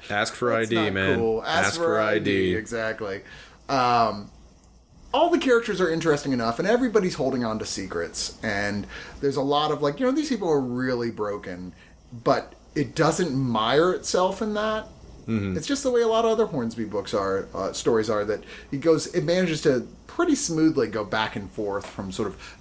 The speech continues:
Speaker 2: darker context stuff to, like, funny, lighter stuff. And like I said, said, well, I feel like this is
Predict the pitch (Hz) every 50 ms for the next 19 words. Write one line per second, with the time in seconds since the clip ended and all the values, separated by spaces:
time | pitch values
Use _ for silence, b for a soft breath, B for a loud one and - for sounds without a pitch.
0 | - 123 104 - 120 110 117 113 - 120 104 - 123 107 101 95 - 113 101 -
1 | - - - - 113 104 98 - - - - - - - - 127 110 104 104 101
2 | - - - - - - - - 120 104 104 104 104 101 101 104 104 98 98 95
3 | 85 - - 101 95 92 92 - B B B B B B - - 160 170 190 190
4 | 165 151 151 - 151 160 - - - - 147 131 117 113 110 113 113 110 117 127
5 | 127 - 139 143 127 127 117 120 117 113 - - 110 101 - -